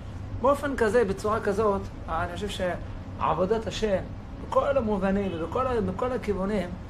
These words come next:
זה משהו אחר לגמרי. אני, איך אומרים, תן לחכם, יחכם עוד. אתם ת-, ת-, כל אחד יבדוק את זה עם עצמו,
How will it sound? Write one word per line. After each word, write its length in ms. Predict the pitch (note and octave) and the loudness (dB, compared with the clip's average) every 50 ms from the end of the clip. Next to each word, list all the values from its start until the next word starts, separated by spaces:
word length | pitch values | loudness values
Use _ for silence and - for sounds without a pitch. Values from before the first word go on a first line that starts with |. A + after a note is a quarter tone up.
| - - - - - - | -10 -8 -8 -8 -6 -6
זה 120 | D#3+ E3 | -4 -2
משהו 260 | F#3 G#3 G3+ - G3+ E3+ | -2 -2 -2 0 -2 -2
אחר 160 | - F3 E3+ | -2 -2 -2
לגמרי. 360 | E3+ C#3 E3 E3 D#3 D#3 F#3+ G3 - - - - - - - - - - - - A3 | -2 -2 -2 -2 0 0 -2 -2 -2 -6 -10 -10 -10 -12 -10 -10 -10 -10 -8 -6 -4
אני, 320 | G#3+ A#3 A#3 A3+ A3 A3 | -2 -2 0 0 2 2
איך 80 | G#3 G#3 | 2 2
אומרים, 240 | A3 A3 G#3+ G3 F#3 - - - - - - - - - - - - - - | 0 0 0 -2 -4 -6 -8 -10 -10 -10 -10 -10 -10 -8 -8 -8 -8 -6 -4
תן 160 | - A3 A#3+ | -4 -2 0
לחכם, 540 | A#3 A3 F#3 F#3+ G3 F#3+ F3 G3+ G#3 A3+ A#3+ G#3+ - - - - - - - - - - - - - - - - | 0 2 4 4 4 4 4 4 2 2 2 0 -4 -8 -8 -10 -10 -10 -10 -10 -10 -10 -10 -10 -8 -8 -6 -2
יחכם 340 | G3+ G3 - - - F#3 F3 E3+ | 0 0 0 -2 -2 -4 -2 0
עוד. 200 | C#3+ D3 D3 C#3 - - - - - - - | 2 2 2 2 0 -2 -10 -10 -10 -8 -6
אתם 140 | G3+ G#3+ G#3 - | -4 -4 -2 2
ת-, 260 | G#3 G3+ F3+ F#3 G3+ | 2 2 2 0 -2
ת-, 60 | G3 | -2
כל 140 | - A#3 A3+ | 0 0 0
אחד 200 | G3+ - G3+ F#3+ | 2 2 2 0
יבדוק 260 | F#3 F3+ - G#3 G3+ | 0 0 0 -2 -2
את 80 | G3 F#3 | -2 -2
זה 120 | F#3 F#3+ | 0 -2
עם 120 | F3+ F3+ E3 | -2 -2 -2
עצמו, 360 | E3+ - - G3+ F3+ E3+ | -4 -4 -4 -4 -4 -4